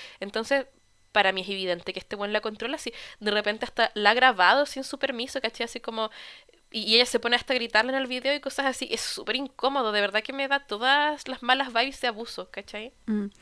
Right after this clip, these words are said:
Speaker 2: claro, y de este tipo de abuso que pasa piola y, y que no, uno no necesita
Speaker 1: Ujú.
Speaker 2: como una gran conspiración para,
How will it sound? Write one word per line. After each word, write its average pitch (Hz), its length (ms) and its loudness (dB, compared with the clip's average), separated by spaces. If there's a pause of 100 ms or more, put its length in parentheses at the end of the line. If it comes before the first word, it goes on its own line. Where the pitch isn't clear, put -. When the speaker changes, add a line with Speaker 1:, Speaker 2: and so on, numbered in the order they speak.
(280)
Speaker 2:
claro, 233 280 6
y 254 100 6
de 233 80 12
este 320 280 6
tipo 285 320 4
de 302 100 8
abuso 247 440 2
que 262 120 2
pasa 247 400 4
piola 233 440 6
y, 226 220 2
y 208 60 4
que 226 120 8
no, 220 160 4
uno 262 240 6
no 294 120 6
necesita 220 480 4
Speaker 1:
Ujú. - 20 -2
Speaker 2:
como 247 200 4
una 269 180 6
gran 262 260 6
conspiración 277 1160 6
para, 277 580 8